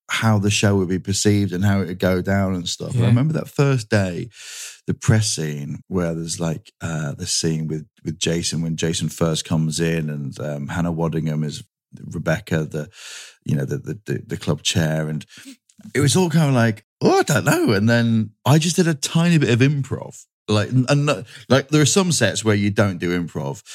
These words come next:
Speaker 1: but there was bits where the, Bill Lawrence was on set. So Bill
Speaker 2: Yeah.
Speaker 1: Lawrence, the creator, you know,
Speaker 2: Yeah.
Speaker 1: alongside Jason and Brendan, and also creator of Scrubs.
Speaker 2: Yeah.
Speaker 1: Hey, and he was
Speaker 2: Legend.
Speaker 1: there. And, um,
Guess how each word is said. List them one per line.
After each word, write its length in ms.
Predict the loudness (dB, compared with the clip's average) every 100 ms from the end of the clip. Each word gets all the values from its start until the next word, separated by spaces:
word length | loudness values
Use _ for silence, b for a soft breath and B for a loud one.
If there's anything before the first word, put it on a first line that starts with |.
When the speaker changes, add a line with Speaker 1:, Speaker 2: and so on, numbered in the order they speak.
| B B 0
Speaker 1:
but 100 | 4
there 80 |
was 140 | 4 2
bits 320 | 2 2 2
where 180 | 0 2
the, 140 | 0
Bill 240 | 2 2 4
Lawrence 400 | 2 2 -2 -6
was 60 |
on 100 | -4
set. 180 | -4 -4
So 140 | -2
Bill 220 | 2 2 4
Speaker 2:
Yeah. 60 |
Speaker 1:
Lawrence, 280 | 2 2 0
the 260 | -2 -4 -6
creator, 600 | 0 0 0 -2 -2 0
you 120 | 0
know, 100 | 0
Speaker 2:
Yeah. 180 | 0 0
Speaker 1:
alongside 380 | -2 -4 -2 -2
Jason 360 | -2 -4 -2 -6
and 100 | -2
Brendan, 300 | -2 -2 -2
and 100 | -2
also 240 | -2 -2
creator 360 | -2 -2 -2 -6
of 120 | -10 -6
Scrubs. 420 | -4 2 2 2 -6 B B B B B
Speaker 2:
Yeah. 200 | -6 -2 2
Speaker 1:
Hey, 160 | 2 2
and 100 | 4
he 120 | 6
was 100 | 4 2
Speaker 2:
Legend. 100 | 2
Speaker 1:
there. 180 | 2 -2 _ 0
And, 340 | 2 2 2
um, 320 | 2 2 0